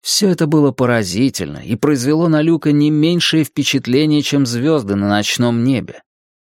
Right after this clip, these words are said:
Он всё-таки сбежал. Вот она, свобода. Никаких лаборантов, смотрителей, жетонов и торговых автоматов с куревом и алкоголем для детей.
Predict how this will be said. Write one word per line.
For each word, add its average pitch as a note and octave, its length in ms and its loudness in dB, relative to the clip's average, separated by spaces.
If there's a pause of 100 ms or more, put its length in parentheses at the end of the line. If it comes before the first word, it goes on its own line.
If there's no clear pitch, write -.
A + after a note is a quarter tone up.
(260)
Он E3 180 2
всё-таки - 720 -2
сбежал. E2+ 880 -10 (460)
Вот B2+ 500 -2
она, F#2 240 -6
свобода. A#2 800 -2 (400)
Никаких F3 680 0
лаборантов, B2+ 880 -2
смотрителей, B2+ 880 0
жетонов C3 760 0
и C3 160 2
торговых C#3+ 800 -2
автоматов C3 680 -2
с - 100 -4
куревом C#3 500 0
и A#2 40 2
алкоголем G#2+ 640 -2
для F#2+ 160 -2
детей. E2+ 560 -10